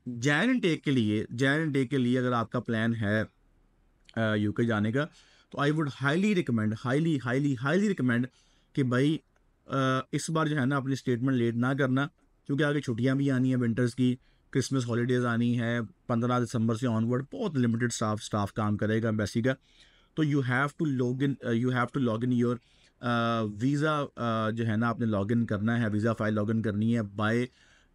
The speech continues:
uh, tenth of November, by fifteenth of November,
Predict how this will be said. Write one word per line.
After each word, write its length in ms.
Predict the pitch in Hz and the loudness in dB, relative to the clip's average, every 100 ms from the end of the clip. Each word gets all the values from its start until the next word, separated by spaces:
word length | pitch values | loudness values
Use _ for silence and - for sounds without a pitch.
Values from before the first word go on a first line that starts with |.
| - | -6
uh, 180 | 113 113 - | -2 -2 0
tenth 240 | 147 156 147 | 0 0 -2
of 180 | 131 131 | -2 0
November, 480 | 120 120 117 117 120 | 2 2 2 2 0
by 200 | 117 110 104 | 0 0 0
fifteenth 420 | 113 - 127 120 | -2 0 0 2
of 260 | 120 110 110 | 0 0 0
November, 320 | 110 104 110 | 2 2 2